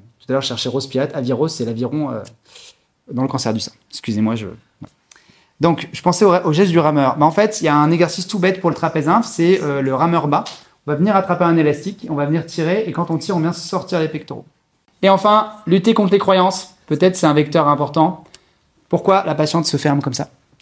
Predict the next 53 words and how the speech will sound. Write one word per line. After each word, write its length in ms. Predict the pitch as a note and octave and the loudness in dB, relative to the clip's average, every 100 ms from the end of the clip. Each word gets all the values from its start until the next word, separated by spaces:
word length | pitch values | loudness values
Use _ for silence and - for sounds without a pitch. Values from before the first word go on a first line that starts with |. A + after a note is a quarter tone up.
| _ _ - | _ _ -10
Bah, 60 | |
peut-être 340 | B2 D3 F3 F3+ | -4 0 0 2
qu'on 80 | D#3 | 2
lui 140 | D3 | 4
a 40 | |
dit 180 | C#3 D#3 | 2 0
que, 340 | - D3 C#3+ C#3+ | 0 2 2 0
euh, 200 | B2 A#2+ B2 A#2+ - - | -4 -2 -4 -6 -12 -8
qu'on 100 | D#3 | -4
lui 180 | D3 C#3+ | -4 -4
a 60 | |
dit 140 | C3 D3 D#3 | -8 -10 -14
qu'il 80 | C3+ | -8
fallait 200 | C3 C3 | -6 -4
qu'elle 140 | C#3+ | -6
protège 280 | - C#3 C#3+ | -6 -4 -2
sa 100 | C#3 | -4
cicatrice. 680 | - C3+ E3 D#3+ F3+ - _ _ _ | -8 -6 -6 -6 -12 -14 _ _ _
Peut-être 260 | B2 C3+ D3 | -6 -6 -2
qu'on 100 | D3 | 0
lui 100 | C3+ | 2
a 20 | |
dit 100 | C3+ | 0
qu'il 80 | - | -2
fallait 160 | A#2+ | -2
pas 120 | A#2+ C#3+ | -2 -2
trop 120 | D3+ | 0
qu'elle 160 | D3+ | -2
bouge 260 | C#3+ D3 D3 | 0 -2 -2
parce 140 | B2+ | -8
que 80 | - | -8
son 140 | B2+ B2 | -4 -2
bras 160 | A#2 | 0
allait 100 | A#2 | 0
gonfler. 400 | A#2+ C3 C3+ D#3+ - - - - - C3 | -2 -2 -4 -10 -12 -18 -16 -16 -4 -2
Euh, 80 | |
peut-être 420 | A#2 C#3 D#3+ D#3 - | 0 2 2 0 4
qu'on 380 | D3+ D3+ C#3 | 6 6 6
lui 160 | C3+ C3+ | 6 4
a 80 | C3 | 4
dit 180 | C3+ C#3+ | 0 0
que 140 | C#3 | -2
surtout 320 | C3 - D3 | -2 -6 -6
fallait 240 | C3+ B2+ B2+ | 0 2 2
faire 240 | C#3+ B2 | 2 0
doucement 460 | C3 - C#3+ C#3+ D3 | 0 -2 0 2 2
parce 180 | B2 | -2
que, 120 | - C3+ | -2 0
euh, 400 | C#3 C3+ A2+ A2 | 2 2 0 -2
la 120 | A2+ | -4
prothèse, 340 | A#2+ A#2 C3+ | -6 -4 -4
et 60 | B2 | -4
cetera. 400 | - A2+ A#2 | -6 -4 -4